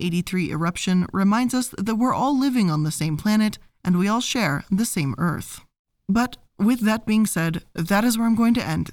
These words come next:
today's episode of Weird Wild World. I hope you enjoyed it, and if you did, make sure that you're liking, following, and subscribing so that you can stay up to date on all the latest episodes.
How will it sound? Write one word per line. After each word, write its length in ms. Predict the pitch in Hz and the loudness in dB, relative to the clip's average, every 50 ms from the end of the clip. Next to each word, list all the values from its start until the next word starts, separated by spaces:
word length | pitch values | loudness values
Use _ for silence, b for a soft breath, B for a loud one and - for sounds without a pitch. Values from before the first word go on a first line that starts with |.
| - | -8
today's 400 | - - 175 170 175 185 233 233 - | -2 -2 0 0 2 0 0 0 -2
episode 500 | - 175 - 185 - - 185 175 170 - - | -6 -6 -6 -4 -2 0 0 0 0 -2 -2
of 180 | - 240 226 214 | -4 -4 -4 -2
Weird 320 | 180 190 190 185 185 180 - - | -2 0 0 0 0 -2 -4 -8
Wild 440 | - - - - - - - 185 165 | -12 -10 -8 -8 -6 -6 -8 -8 -4
World. 400 | 160 160 151 - - - - - - - _ _ _ _ _ _ - - | -2 -2 -2 -2 -6 -8 -12 -14 -16 -20 _ _ _ _ _ _ -10 -4
I 60 | - | 0
hope 240 | 185 214 254 - - | 0 0 0 2 2
you 100 | 196 196 | 2 4
enjoyed 320 | 196 196 196 226 240 254 | 4 4 2 2 0 0
it, 180 | 262 262 - - - | 0 -2 -4 -6 -4
and 280 | - 196 240 269 247 - - | -2 0 0 0 -2 -2 -2
if 200 | - 233 233 - | 0 0 0 0
you 100 | 277 254 | 0 0
did, 300 | 196 190 156 156 - - - | 0 0 -2 -4 -6 -4 0
make 200 | 185 196 208 220 | 0 0 0 0
sure 200 | - - 262 247 | -2 -2 0 0
that 160 | 233 240 233 - | 0 0 0 0
you're 140 | 190 185 | 0 0
liking, 440 | 170 165 190 240 240 - 254 277 277 | 2 2 0 0 -2 -2 -4 -4 -4
following, 540 | 254 - - 202 202 214 220 220 220 214 - - - | -4 0 2 2 4 4 2 2 0 0 -2 0 0
and 180 | 220 262 269 | 0 0 0
subscribing 560 | - 311 - - - - 180 185 - - - - - | -2 -4 -6 -2 -2 -2 -2 -2 -4 -8 -8 -12 -12
so 160 | 214 - - | -6 0 2
that 120 | 190 208 202 | 2 4 4
you 180 | 196 214 254 | 4 2 2
can 160 | 262 - 320 | 2 -2 -4
stay 180 | 294 - - - - | -4 -2 -4 -4 -2
up 120 | - 233 - | -4 -4 0
to 100 | - 262 | 0 0
date 240 | 185 - 123 139 - - - | 0 0 -4 -6 -6 0 2
on 160 | 196 202 - - - - | 2 2 2 0 -2 0
all 120 | 240 254 | 0 0
the 120 | 208 196 165 | 2 0 0
latest 340 | 160 151 147 151 165 - | 0 -2 -2 -4 -4 -2
episodes. 680 | 180 165 - - - - - - - - - - - | -4 -4 -4 -6 -8 -8 -8 -8 -10 -10 -8 -8 -10